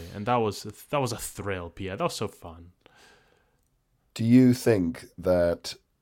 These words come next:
Speaker 2: you were hyper motivated to have an excellent show because of your horror?
Speaker 1: What the, my third show taught me was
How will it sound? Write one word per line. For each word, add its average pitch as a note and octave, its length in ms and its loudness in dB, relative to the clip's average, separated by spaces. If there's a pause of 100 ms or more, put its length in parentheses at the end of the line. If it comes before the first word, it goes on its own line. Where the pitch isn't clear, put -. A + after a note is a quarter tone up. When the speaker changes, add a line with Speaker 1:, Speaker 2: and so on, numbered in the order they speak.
Speaker 2:
you G#2 240 -2
were F#2+ 220 6
hyper G#2+ 340 6
motivated F2+ 560 2
to - 80 -8
have F2 160 -2
an F2+ 80 2
excellent E2 400 0
show D2+ 240 -2
because E2+ 380 -2
of D2 180 -8
your E2 180 0
horror? D2+ 460 2 (1400)
Speaker 1:
What E3+ 300 8
the, F3 100 2
my D#3 180 4
third E3 640 6
show G#2 760 0 (880)
taught C#3 280 2
me A#2+ 140 -2
was A2 240 -2